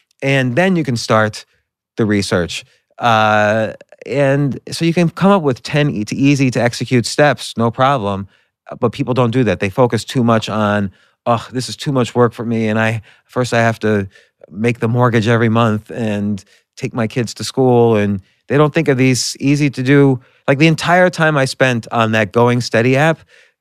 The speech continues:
was probably fifteen minutes altogether, twenty minutes.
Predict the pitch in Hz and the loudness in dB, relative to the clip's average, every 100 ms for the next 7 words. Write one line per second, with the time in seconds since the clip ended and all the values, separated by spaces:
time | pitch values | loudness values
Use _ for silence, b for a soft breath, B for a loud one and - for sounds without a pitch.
0 | _ - - 143 147 151 156 147 139 - | _ -10 -4 -2 0 2 2 2 0 -4
1 | - 147 - 135 123 101 80 - 104 98 | -4 -4 0 -2 0 -2 -4 -6 -2 -2
2 | 104 101 85 85 123 113 104 85 - | 0 0 -2 -2 -2 0 0 -4 -8